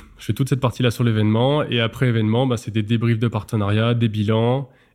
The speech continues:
Et surtout, bah, essayer de le reconduire pour les années suivantes.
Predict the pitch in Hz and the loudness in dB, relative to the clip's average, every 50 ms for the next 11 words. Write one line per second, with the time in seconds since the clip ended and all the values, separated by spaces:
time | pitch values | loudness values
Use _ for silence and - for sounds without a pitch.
0 | _ - - 107 95 - 104 90 - 131 127 113 101 98 95 - - 117 107 104 | _ -4 -2 -2 -2 -2 -6 -2 0 2 2 2 2 0 -2 -2 -2 0 0 0
1 | 101 104 104 - 113 107 101 117 113 - - 117 104 104 104 104 101 - - 110 | 0 0 0 0 -2 -2 0 -2 -2 -2 -2 0 0 0 0 0 -2 -2 -4 -2
2 | 98 95 95 - - | -2 -2 -4 -6 -10